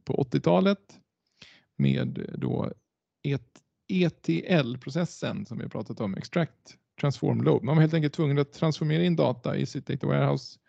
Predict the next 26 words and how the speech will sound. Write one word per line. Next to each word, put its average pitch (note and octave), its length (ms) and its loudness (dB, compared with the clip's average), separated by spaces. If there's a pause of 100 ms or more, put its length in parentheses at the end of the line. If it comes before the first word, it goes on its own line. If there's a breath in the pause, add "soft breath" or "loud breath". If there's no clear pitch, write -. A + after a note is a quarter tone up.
(380 soft breath)
för - 120 -4
att C3+ 100 -2
skapa B2+ 520 -2 (140)
en B2+ 320 -2
gemensam B2+ 720 -4 (200)
sanning D3 560 -2 (320)
som - 140 -12
man B2+ 100 -8
kunde C3 200 -6
förhålla C3+ 240 -4
sig - 160 -10
till. F#3 180 -14 (840 loud breath)
Och E3+ 100 4
det F3 60 8
är F#3 40 8
just F3+ 120 4
det F#3+ 60 -6
där F#3 120 4
är E3+ 60 2
ganska D3 240 -2
viktigt B2+ 280 -10
då, - 80 -10
att - 180 -10
man, - 360 -6
man C3 240 -4
då A#2+ 380 2